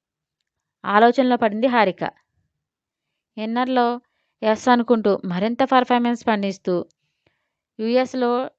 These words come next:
డ్రగ్స్ కుదువా చెప్పు? నాకు అలాంటి ఒపీనియన్ అక్కడే లేదు. ఇక్కడ ఎలా వస్తుంది చెప్పు? నువ్వు తాగిన జ్యూస్లో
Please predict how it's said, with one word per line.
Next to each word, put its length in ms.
డ్రగ్స్ 340
కుదువా 340
చెప్పు? 380
నాకు 280
అలాంటి 480
ఒపీనియన్ 500
అక్కడే 440
లేదు. 300
ఇక్కడ 200
ఎలా 160
వస్తుంది 400
చెప్పు? 300
నువ్వు 280
తాగిన 360
జ్యూస్లో 400